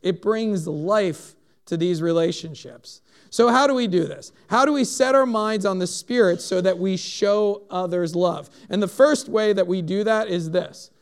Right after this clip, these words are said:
We think of how we want to be treated. We have to think about how we personally want to be treated. Now, most of us think of ourselves a lot, right? You wake up every morning, you think about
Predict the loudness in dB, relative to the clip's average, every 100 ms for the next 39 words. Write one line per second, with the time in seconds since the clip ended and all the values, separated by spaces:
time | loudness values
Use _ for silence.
0 | _ _ -4 -4 -4 -4 -4 -4 -6 -8
1 | -10 -4 -2 -2 -4 -8 -10 _ _ _
2 | _ -6 -4 -2 -4 -2 -4 -4 -6 -6
3 | -10 -20 _ _ _ -2 0 2 -2 -2
4 | -2 0 0 -2 -2 0 2 2 0 -2
5 | -2 -2 -6 0 2 4 0 -4 -2 -4
6 | -4 -4 -6 -2 -2 -2 -8 -12 -2 0
7 | 6 6 6 4 4 2 2 0 2 0
8 | 0 -2 -6 -8 -18 -20 _ -4 -2 -2
9 | -6 -14 _ _ _ 2 2 2 0 4
10 | 4 4 0 0 0 0 0 0 -2 -6
11 | -10 -6 -4 -2 -2 0 0 0 -2 -6